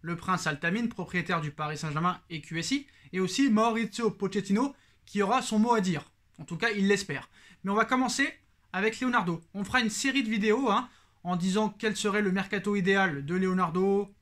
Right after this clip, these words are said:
de Nasser Al-Khelaifi, du prince de Doha, de Maurizio Pochettino, et on finira par le mien. On commence avec Leonardo, directeur sportif, parce que c'est quand même lui qui va négocier avec les agents et les présidents et les directeurs sportifs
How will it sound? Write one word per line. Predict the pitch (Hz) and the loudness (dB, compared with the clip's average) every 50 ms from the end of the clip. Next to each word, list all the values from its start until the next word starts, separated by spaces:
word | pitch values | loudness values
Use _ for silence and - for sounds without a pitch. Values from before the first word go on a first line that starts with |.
| _ - | _ -10
de | 147 170 196 | -6 -2 0
Nasser | 208 202 185 196 - 202 | 0 0 -2 0 0 2
Al-Khelaifi, | 180 165 156 170 170 165 160 151 - - 180 202 214 202 - _ _ _ _ _ _ - | 2 2 0 0 0 0 -2 -2 -2 -2 -2 -2 -2 -6 -14 _ _ _ _ _ _ -8
du | 147 165 214 196 | -4 -4 -4 -4
prince | - - 208 202 170 147 | -2 0 0 0 0 0
de | 165 165 | -4 -2
Doha, | 151 165 165 170 180 196 208 - - _ _ _ _ _ _ _ _ _ - | -2 0 0 2 2 0 0 -2 -6 _ _ _ _ _ _ _ _ _ -8
de | 185 208 | -4 0
Maurizio | 220 214 208 202 208 202 - - 208 | 2 2 2 2 0 0 0 -2 -4
Pochettino, | - 190 185 - 196 - - 170 180 208 226 233 _ _ _ _ - | -4 -4 -4 -4 -4 -2 0 0 0 0 -2 -4 _ _ _ _ -14
et | 156 | -14
on | 156 | -10
finira | - - 175 170 170 170 170 | -4 0 0 2 2 2 2
par | 165 170 156 | 2 0 -2
le | 147 147 | 0 -2
mien. | 143 135 139 - _ _ _ _ _ _ _ _ _ - | -2 -4 -6 -10 _ _ _ _ _ _ _ _ _ -10
On | 175 | -8
commence | 170 - 196 208 220 214 202 | -2 0 2 2 2 2 0
avec | 180 175 165 170 - | 0 -2 -2 -2 0
Leonardo, | 180 185 190 185 202 254 240 196 - - - | 0 2 4 4 4 2 0 -2 -2 -6 -14
directeur | 156 151 151 170 170 160 - 180 170 | -12 -8 -2 -2 -2 -2 -2 -4 -6
sportif, | - - 180 - 247 226 - | -6 -8 -8 -6 -4 -6 -6
parce | 165 143 | -6 -10
que | - 160 | -10 -10
c'est | 139 165 | -10 -8
quand | - 170 165 | -4 -2 -2
même | 165 165 170 185 | 0 2 4 4
lui | 208 233 226 - - - - _ _ | 4 4 2 0 -4 -14 -20 _ _
qui | - 185 | -8 -2
va | 165 175 170 | -2 0 2
négocier | 175 185 185 175 190 185 190 - 202 185 190 - - - | 2 2 2 2 2 0 0 0 0 0 -2 -4 -6 -4
avec | 196 196 180 196 190 190 - | -4 -2 0 -2 -2 -2 -2
les | 190 175 175 | -4 -2 0
agents | 185 175 151 185 185 180 170 - | -2 -2 0 -2 -2 -2 -4 -6
et | - 175 165 | -8 -8 -6
les | 165 165 | -6 -6
présidents | 160 - 165 147 160 165 165 175 170 165 | -6 -8 -8 -4 -4 -2 -2 0 0 0
et | 147 | -2
les | 147 143 | -2 -2
directeurs | 156 156 151 - - 156 | -4 -4 -4 -4 -8 -10
sportifs | - - 156 143 - 180 - - | -10 -10 -12 -6 -6 -6 -6 -8